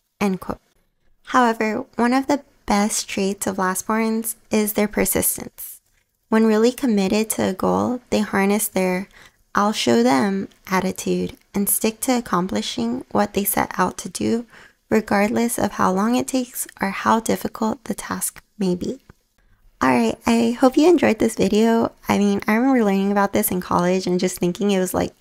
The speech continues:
absolutely mind-blowing. Whenever I would meet a new person, I always asked them, "Do you have siblings?" Just because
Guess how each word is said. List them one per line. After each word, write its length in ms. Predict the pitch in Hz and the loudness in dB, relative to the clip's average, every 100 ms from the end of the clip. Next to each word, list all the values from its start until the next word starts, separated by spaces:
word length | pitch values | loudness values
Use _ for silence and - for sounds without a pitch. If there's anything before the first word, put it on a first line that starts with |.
| _ _ - | _ _ -4
absolutely 440 | 196 - 208 196 | -4 0 0 2
mind-blowing. 640 | 175 165 170 196 208 220 240 - - - | 2 0 0 0 2 0 -4 -12 -20 -8
Whenever 320 | 214 202 196 | 0 0 2
I 120 | 233 220 | 2 2
would 140 | 214 | 0
meet 200 | 185 - | -2 -2
a 40 | |
new 200 | 196 185 | 0 0
person, 440 | 185 - 180 196 208 - | 0 -2 -2 -4 -6 -6
I 120 | 202 202 | -6 -4
always 360 | 190 190 214 220 - | 0 2 2 2 -2
asked 280 | 180 - - | -6 -4 0
them, 260 | 202 208 | 2 0
"Do 180 | 196 - | 0 0
you 140 | 190 | 2
have 200 | 196 208 | 2 -2
siblings?" 580 | - 190 202 220 226 240 - - _ _ _ - | -2 -4 -2 0 0 -2 -8 -20 _ _ _ 0
Just 220 | 247 - | 0 2
because 640 | 247 - 196 196 220 - | -2 2 0 2 0 -6